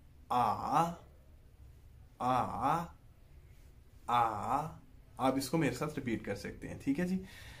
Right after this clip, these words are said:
फोर्थ टोन पे चलें, तो फोर्थ टोन एक इंतहाई शॉकिंग टोन है,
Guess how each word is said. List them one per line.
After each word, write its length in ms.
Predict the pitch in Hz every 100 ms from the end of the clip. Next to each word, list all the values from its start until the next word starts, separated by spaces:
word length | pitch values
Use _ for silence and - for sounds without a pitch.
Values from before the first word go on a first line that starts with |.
| - - - - - - -
फोर्थ 400 | - 220 240 269
टोन 200 | 233 190
पे 120 | 156 135
चलें, 440 | 123 104 131 175 - - -
तो 60 | 170
फोर्थ 680 | 165 - - 202 240 - -
टोन 400 | 143 131 165 - - 139
एक 200 | 143 160
इंतहाई 420 | 156 151 139 151
शॉकिंग 560 | - - 156 156 147 139
टोन 240 | 107 98
है, 240 | - -